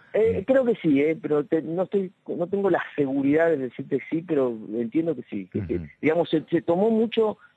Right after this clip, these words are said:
Speaker 1: eh, esfuerzo en capturar todo ese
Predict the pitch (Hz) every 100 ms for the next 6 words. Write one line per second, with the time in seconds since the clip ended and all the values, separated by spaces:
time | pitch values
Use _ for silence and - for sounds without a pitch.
0 | _ _ - 139 123 113 - 123 170 208
1 | 208 170 139 131 - 147 151 175 208 -
2 | _ 180 185 185 160